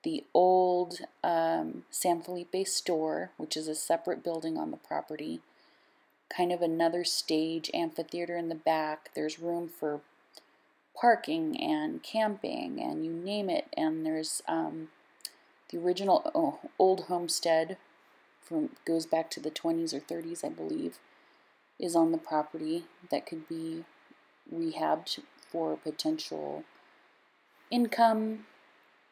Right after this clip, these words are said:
And, oh, and there's a five and a seven acre parcel across the street. So those two parcels are also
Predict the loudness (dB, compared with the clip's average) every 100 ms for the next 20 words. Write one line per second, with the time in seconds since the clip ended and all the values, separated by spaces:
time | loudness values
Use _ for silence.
0 | _ _ _ -10 -10 _ _ _ 2 6
1 | 8 6 4 0 -6 -12 -20 _ _ _
2 | _ _ 12 12 12 8 4 4 2 2
3 | -2 -4 -2 0 0 2 4 6 6 4
4 | 2 2 2 10 10 10 0 -4 -6 -6
5 | -8 -2 0 0 -2 -6 -6 -4 -4 -6
6 | -8 -8 -6 -8 -8 -18 _ _ _ _
7 | _ _ _ _ _ _ -20 -20 _ _
8 | _ _ _ -20 -20 _ _ _ _ _
9 | _ _ -8 -4 -2 -2 0 -2 -2 -6
10 | -4 0 2 2 0 -2 -2 -2 0 0
11 | 2 2 0 0 0 0